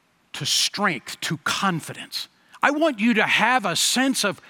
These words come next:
confidence when you face hard times and difficulties." Now, the way you do that is you learn how to trust God. Trusting God is, simply means to put your full weight upon Him.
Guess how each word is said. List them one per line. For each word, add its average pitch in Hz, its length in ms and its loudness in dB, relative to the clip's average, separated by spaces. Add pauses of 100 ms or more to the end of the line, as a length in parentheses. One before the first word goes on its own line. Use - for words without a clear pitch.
(100)
confidence 254 800 2 (220)
when 240 300 4
you 254 240 4
face 190 460 0
hard 240 340 4
times 196 420 2
and 196 120 0
difficulties." 254 800 -2 (1040)
Now, 139 60 -14
the 180 100 -4
way 220 140 0
you 208 120 0
do 196 240 0
that 147 300 -2
is 143 160 -6
you 131 160 -6
learn 170 240 -2
how 165 160 -2
to 170 80 -6
trust 143 400 -8
God. 98 360 -12 (420)
Trusting 247 640 0
God 147 480 0
is, - 320 -2 (160)
simply 233 440 0
means 175 520 2
to 180 100 -4
put 196 340 -6
your 165 140 0
full 247 680 -2 (260)
weight 156 800 -2 (1700)
upon 160 420 -6
Him. 127 300 -8